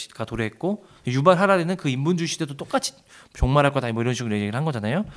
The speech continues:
그러니까 저자도 사실 그것과 좀 비슷한 맥락으로 이 신본주의라고 하는 이, 이 맥락에서 인본주의로 갔는데, 그 인본주의의 어떤 그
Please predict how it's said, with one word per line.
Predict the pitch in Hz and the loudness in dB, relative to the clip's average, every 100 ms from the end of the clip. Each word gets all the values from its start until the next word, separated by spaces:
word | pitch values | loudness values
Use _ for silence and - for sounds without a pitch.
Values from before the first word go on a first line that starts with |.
| - - - | -18 -20 -10
그러니까 | - 160 | -6 -2
저자도 | 135 180 170 | 0 0 0
사실 | 175 175 | -2 -2
그것과 | 165 135 135 | -2 -2 -2
좀 | 127 117 | -4 -4
비슷한 | 117 - 135 | -6 -4 -4
맥락으로 | 113 104 110 110 131 107 90 - - - | -4 -2 -4 -4 -6 -6 -10 -20 -20 -12
이 | 113 | -6
신본주의라고 | - 294 294 302 277 226 185 156 131 | -4 -2 0 0 0 0 2 2 0
하는 | 120 113 104 | -2 -2 -4
이, | 98 95 104 _ _ _ _ _ _ - | -4 -6 -10 _ _ _ _ _ _ -10
이 | 110 | -8
맥락에서 | 107 104 117 120 113 113 113 151 180 196 | -6 -4 -2 -2 -4 -6 -4 0 -2 -2
인본주의로 | 127 143 185 185 156 143 | -2 4 4 4 2 0
갔는데, | 120 104 104 139 190 - _ | -2 -4 -4 -4 -8 -12 _
그 | - 147 | -4 -2
인본주의의 | 127 139 165 165 139 131 127 127 | -2 0 0 -2 -4 -4 -2 -2
어떤 | 104 - 104 | -4 -6 -6
그 | 101 104 98 | -6 -8 -8